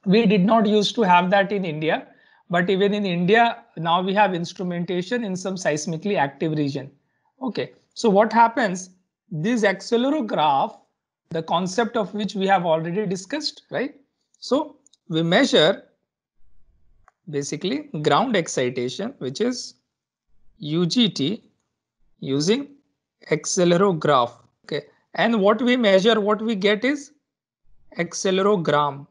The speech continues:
So do not get confused thinking this is a graph, so this must be, like, you know, the output. No, this is the instrument.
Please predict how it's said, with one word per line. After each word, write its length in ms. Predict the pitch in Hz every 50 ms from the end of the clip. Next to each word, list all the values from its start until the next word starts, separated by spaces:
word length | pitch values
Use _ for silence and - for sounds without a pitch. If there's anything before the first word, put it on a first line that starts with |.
| _ _ _
So 220 | - - - 165
do 260 | 160 151 151 165 160 165
not 300 | 180 190 214 220 190 -
get 260 | 185 180 180 180 -
confused 560 | 175 165 170 165 - - 185 165 151 143 - - _ _
thinking 360 | - - 160 156 - 175 165
this 200 | 160 160 156 -
is 100 | 175 165
a 60 | 170
graph, 380 | 156 147 151 135 147 175 180 180
so 120 | - 165
this 220 | 151 151 151 - -
must 280 | 151 143 139 - -
be, 80 | 151 139
like, 260 | 143 139 139 139 -
you 40 | 202
know, 160 | 185 165 143
the 60 | 139
output. 480 | 135 139 139 139 139 - - 139 139 -
No, 120 | 147 131
this 220 | 120 143 143 - 180
is 80 | 165
the 100 | 165 175
instrument. 560 | 160 165 160 - - 170 165 160 139 117 -